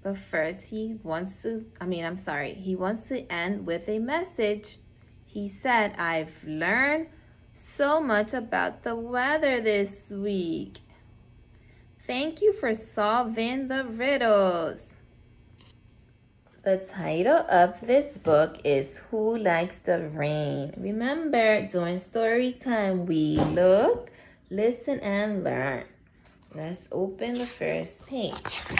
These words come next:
"Who likes the rain?" "I do," said the duck. "I call it fun. With pretty red rubbers, I can run.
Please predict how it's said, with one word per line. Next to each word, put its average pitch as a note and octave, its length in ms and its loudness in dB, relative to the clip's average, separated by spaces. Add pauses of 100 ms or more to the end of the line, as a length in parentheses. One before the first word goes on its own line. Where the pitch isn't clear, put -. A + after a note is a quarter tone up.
(2000)
"Who C#4 220 -2
likes G3 420 2
the C4+ 200 2
rain?" B3+ 760 -2 (1400)
"I E4+ 360 2
do," A#3+ 180 0
said F#3 380 2
the D3+ 80 2
duck. D3+ 480 0 (480)
"I A3+ 220 2
call F3+ 360 2
it G3 160 6
fun. D#3 520 -2 (640)
With C#3+ 500 2
pretty G#3 400 0
red G3 380 4 (160)
rubbers, F#3+ 600 -2
I E3+ 220 -2
can A#3+ 480 0
run. B2+ 320 0